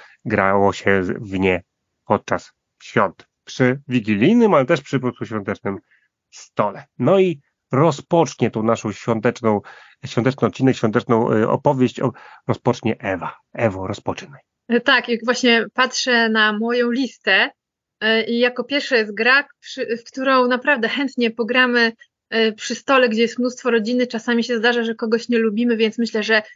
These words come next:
Speaker 2: mikstura od Muduko tutaj wypadnie <laughs> idealnie, <laughs> ponieważ, e, wcielamy się tutaj, e, w gobliny bodajże, z tego co pamiętam, bo-, gobli-, gobliny, które, tak,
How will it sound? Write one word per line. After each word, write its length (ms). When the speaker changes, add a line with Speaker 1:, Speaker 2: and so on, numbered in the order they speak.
Speaker 2:
mikstura 880
od 180
Muduko 460
tutaj 400
wypadnie 880
<laughs> 100
idealnie, 680
<laughs> 760
ponieważ, 480
e, 240
wcielamy 440
się 240
tutaj, 400
e, 340
w 80
gobliny 460
bodajże, 480
z 120
tego 220
co 120
pamiętam, 240
bo-, 220
gobli-, 360
gobliny, 500
które, 520
tak, 200